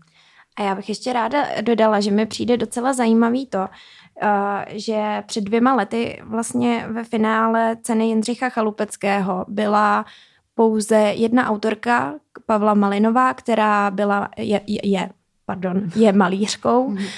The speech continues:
Speaker 1: a byla tam jedinou malířkou podle mě toho ročníku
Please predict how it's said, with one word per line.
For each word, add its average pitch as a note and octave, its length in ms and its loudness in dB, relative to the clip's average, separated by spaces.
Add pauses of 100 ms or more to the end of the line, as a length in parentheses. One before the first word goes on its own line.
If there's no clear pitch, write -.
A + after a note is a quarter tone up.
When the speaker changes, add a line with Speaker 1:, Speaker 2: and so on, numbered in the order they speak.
(240)
Speaker 1:
a G3+ 460 4
byla G#3+ 240 2
tam B3+ 200 4
jedinou A#3 420 4
malířkou A#3+ 800 2
podle A3+ 300 0
mě B3 180 6
toho B3+ 260 2
ročníku A#3 760 2